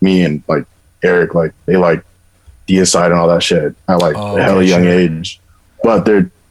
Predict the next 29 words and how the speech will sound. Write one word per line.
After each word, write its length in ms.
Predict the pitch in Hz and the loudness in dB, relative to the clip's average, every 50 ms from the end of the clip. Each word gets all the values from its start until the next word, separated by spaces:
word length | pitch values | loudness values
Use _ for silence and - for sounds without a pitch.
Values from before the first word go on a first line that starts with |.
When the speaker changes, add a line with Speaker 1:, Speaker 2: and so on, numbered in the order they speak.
| _ _ _ | _ _ _
Speaker 1:
their 280 | 104 104 98 95 92 82 | 0 2 2 2 0 0
parents 600 | - - 104 95 98 98 92 87 - - - - _ _ _ _ _ _ | -2 -2 -2 0 0 0 0 -2 -2 -6 -10 -14 _ _ _ _ _ _
put 140 | - 110 | -2 0
him 140 | 92 90 90 | 2 2 2
into, 220 | 90 90 90 - 85 | 0 0 0 -2 -2
like, 180 | 80 76 76 - _ _ _ _ - | -2 -4 -6 -10 _ _ _ _ -2
music 280 | 90 90 82 80 82 | -2 0 0 -2 -4
school. 360 | - - - 73 67 - - - _ _ _ _ _ _ _ _ _ _ _ | -8 -8 -6 -6 -6 -8 -10 -14 _ _ _ _ _ _ _ _ _ _ _
So 240 | - - 110 95 92 | -2 0 0 0 2
Speaker 2:
Nice. 80 | 85 90 | 2 2
Speaker 1:
Ryan 380 | 95 101 104 104 104 104 101 98 | 2 2 0 0 0 0 0 0
played 340 | - - 107 104 98 90 | 0 0 2 2 2 2
guitar 640 | 90 98 87 - 90 90 90 90 90 87 87 92 - - | 0 0 0 0 0 0 0 0 0 0 -2 -4 -4 -2
and 100 | 95 92 | -2 0
the 60 | 92 | 2
other 140 | 95 95 90 | 2 0 0
twin, 260 | 87 - 95 90 87 | -2 -2 0 0 0
Jack, 280 | 82 90 87 87 - | 0 0 0 -2 -2
played 240 | - - 87 80 76 | -4 -4 -4 -2 -2
bass. 500 | - 80 82 82 85 85 - - - - - - - - - - - | -2 0 0 0 0 -4 -6 -10 -14 -16 -18 -20 -20 -20 -20 -20 -8
And 160 | - 87 90 90 | -4 -2 0 2
they're 160 | 90 90 90 | 2 2 2
like, 280 | 85 82 76 - - - | 2 0 -2 -4 -4 -4
"Dude, 220 | - 87 80 76 | -2 -2 0 0
he 80 | 95 92 | 0 0
was 100 | 87 - | 0 -2
fucking 400 | - - 82 90 - - 73 76 | -4 -6 -6 -6 -6 -8 -6 -6
nuts." 460 | 80 78 76 73 - - - - - | -4 -4 -4 -6 -6 -8 -12 -12 -10
Like, 220 | - 78 76 71 | -6 -6 -6 -6